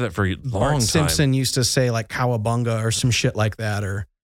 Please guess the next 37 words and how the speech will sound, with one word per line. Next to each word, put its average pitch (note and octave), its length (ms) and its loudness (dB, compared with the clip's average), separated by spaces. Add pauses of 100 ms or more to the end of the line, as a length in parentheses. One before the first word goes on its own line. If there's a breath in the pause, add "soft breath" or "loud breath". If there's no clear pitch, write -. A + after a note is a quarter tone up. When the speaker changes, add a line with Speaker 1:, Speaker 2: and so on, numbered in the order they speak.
(680)
Speaker 2:
what B3+ 160 -8
the E4+ 60 -4
f-, - 120 -12
no, E3+ 160 -2
that G3 80 0
was A3 160 -4
the - 120 -4
Ninja D3 260 -2
Turtles. A2 320 -2
What - 120 -4
the G#3+ 60 -6
fuck - 220 -6
did D#3 120 -2
he D3+ 140 0
say? F#2 300 -4
"Don't C#3+ 200 0
have C#3+ 100 0
a B2 60 -4
cow, C#3 300 0
man." G#2+ 160 -2
Speaker 1:
Don't A2+ 140 0
have A2+ 100 0
a A2 60 0
cow, G2+ 200 2
man. F#2+ 300 2 (880)
<laughs> D3 180 0 (100)
Speaker 2:
And D3+ 340 2
that D3+ 100 4
was C#3+ 140 2
a C#3 40 0
thing D3 220 0
that C3+ 80 0
got G#2+ 180 -2
quoted. A#2+ 480 0 (580)
That D3+ 260 0
escalated D3 640 0
quickly, G#2 580 -4